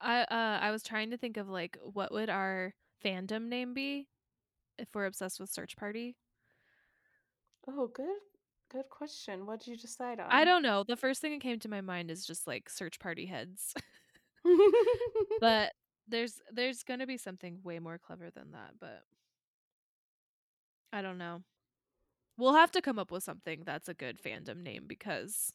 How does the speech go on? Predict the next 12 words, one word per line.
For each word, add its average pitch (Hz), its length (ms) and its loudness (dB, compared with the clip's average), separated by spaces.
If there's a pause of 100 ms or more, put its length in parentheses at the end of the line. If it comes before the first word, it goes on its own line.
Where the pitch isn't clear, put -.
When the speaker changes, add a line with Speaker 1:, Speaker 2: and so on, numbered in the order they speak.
(100)
Speaker 1:
we're 190 340 -2
very 202 400 2
Speaker 2:
We're 185 120 -8
Speaker 1:
loyal. 165 380 0
Speaker 2:
part 190 200 -2
of - 100 -16
it. - 160 -8 (280)
Speaker 1:
Yes. - 540 -6 (2250)
Speaker 2:
And 285 180 0
maybe 262 240 0
the 247 100 -4
presidents. 196 760 -6